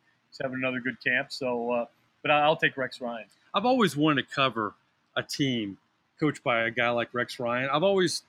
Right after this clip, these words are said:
Speaker 2: covered teams. I, I covered the Jaguars with Coughlin.
Speaker 1: Yeah.
Speaker 2: You know, Tony Dungy was great, but, you know, Tony was serious.
Speaker 1: Yeah.
Speaker 2: Uh, John Gruden was maybe the closest thing you have to Rex Ryan.
Speaker 1: He was a bit of a wild card. You never really knew what you were gonna get with John.
Speaker 2: But,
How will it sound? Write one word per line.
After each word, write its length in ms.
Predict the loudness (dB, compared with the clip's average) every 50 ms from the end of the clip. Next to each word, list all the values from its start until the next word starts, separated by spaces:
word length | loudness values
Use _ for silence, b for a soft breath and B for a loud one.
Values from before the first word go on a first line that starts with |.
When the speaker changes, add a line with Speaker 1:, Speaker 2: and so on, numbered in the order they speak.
| -6
Speaker 2:
covered 280 | -4 -2 0 0 0 0
teams. 240 | 2 4 4 4 4
I, 40 | 2 2 0 -2 -2
I 40 | 0
covered 240 | 2 2 2 2 2
the 60 | 0
Jaguars 540 | 2 4 4 4 4 4 4 2 2 2 0
with 140 | -4 -4
Coughlin. 520 | -2 -2 -2 -2 -2 -4 -4 -4 -4 -4 -6 _ _ _ -6
Speaker 1:
Yeah. 160 | -4 -2 -2 -2
Speaker 2:
You 100 | 0 0
know, 100 | 0 0
Tony 280 | 0 2 2 2 4 4
Dungy 300 | 6 4 4 4 4 2
was 120 | 0 0
great, 420 | -2 0 2 4 4 4 4 2 0 -2
but, 180 | -2 -2 -2 -2 -4
you 100 | -4 -4
know, 120 | -4 -4 -4 _
Tony 220 | -2 0 2 2 2
was 180 | 0 0 -2
serious. 580 | -2 0 0 2 2 2 0 0 0 -2 -4 -4 -4
Speaker 1:
Yeah. 220 | -2 0 0 0 2 2
Speaker 2:
Uh, 200 | 2 2 2 0
John 280 | 0 2 2 4 4 2
Gruden 320 | 4 4 4 4 4 4
was 160 | 2 2 2
maybe 240 | 4 4 6 6 4
the 80 | 2 0
closest 460 | 0 0 0 0 0 0 -4 -4 -2
thing 180 | 0 0 0 0
you 80 | 0
have 200 | 0 0 0 0
to 80 | 0 0
Rex 280 | 0 0 0 -2 -2
Ryan. 400 | 0 2 2 4 2 2 0 0 0
Speaker 1:
He 140 | 0 2 2
was 140 | 0 -2
a 40 | -2
bit 120 | 0 0 0
of 80 | 2
a 40 | 2
wild 380 | 4 4 6 6 6 4 2 2
card. 180 | 2 2 2
You 80 | 2 2
never 160 | 2 2 0
really 240 | 0 0 0 0 0
knew 120 | 0 -2
what 180 | -4 -6 -6 -6
you 60 | -4
were 60 | -2
gonna 120 | -2 0 0
get 140 | 0 -2
with 120 | -2 -4 -4
John. 380 | -2 0 0 0 -2 -4 -6 -8
Speaker 2:
But, 160 | -2 2 4